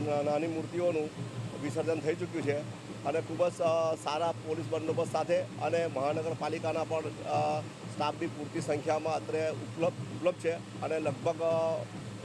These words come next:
મારી જાણકારી મુજબ સાડી ત્રણસો જેવો સ્ટાફ આપણે અત્યારે ડિપ્લોય કર્યો છે. અને હાલમાં તો હું જરૂર કહીશ કે મૂર્તિઓની જે આવી રહી છે તેની સંખ્યા ઓછી છે, પરંતુ સમય જતાં લગભગ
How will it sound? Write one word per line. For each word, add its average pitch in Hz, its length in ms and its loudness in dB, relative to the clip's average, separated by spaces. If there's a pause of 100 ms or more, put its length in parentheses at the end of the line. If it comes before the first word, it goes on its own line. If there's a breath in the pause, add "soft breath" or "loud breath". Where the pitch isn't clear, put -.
(420)
મારી 147 220 2
જાણકારી 156 380 0
મુજબ 160 280 0
સાડી 147 200 2
ત્રણસો 170 320 0
જેવો 160 220 2
સ્ટાફ 151 260 -2
આપણે 151 200 0
અત્યારે 151 280 0
ડિપ્લોય 147 300 0
કર્યો 156 220 2
છે. 151 160 0 (720)
અને 156 420 2 (280)
હાલમાં 147 340 4
તો 196 80 2
હું 190 380 4
જરૂર 185 220 2
કહીશ 190 240 2
કે 196 80 2
મૂર્તિઓની 185 880 0
જે 180 180 2 (760)
આવી 160 260 2
રહી 196 140 4
છે 180 140 2
તેની 180 240 0
સંખ્યા 175 280 2
ઓછી 170 220 2
છે, 170 160 2 (480)
પરંતુ 180 560 2
સમય 180 260 4
જતાં 180 520 2
લગભગ 170 300 0